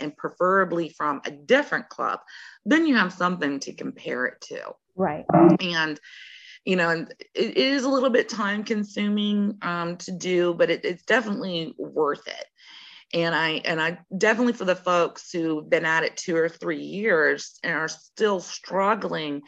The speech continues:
Speaker 1: I tell them, "You gotta go back to square one. You're missing some puzzle pieces somewhere." And, and then I'll, 'cause it is a lot of information that gets thrown at people too. And it's hard,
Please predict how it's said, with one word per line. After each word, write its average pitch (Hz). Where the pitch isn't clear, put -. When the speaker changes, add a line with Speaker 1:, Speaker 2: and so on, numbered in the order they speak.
Speaker 1:
I 180
tell 190
them, 175
"You 160
gotta 180
go 180
back 165
to 156
square 151
one. 143
You're 143
missing 151
some 139
puzzle 131
pieces -
somewhere." -
And, 147
and 147
then 139
I'll, 131
'cause 180
it 277
is 294
a 208
lot 170
of 120
information 147
that 120
gets -
thrown 147
at -
people 131
too. 135
And 131
it's -
hard, 151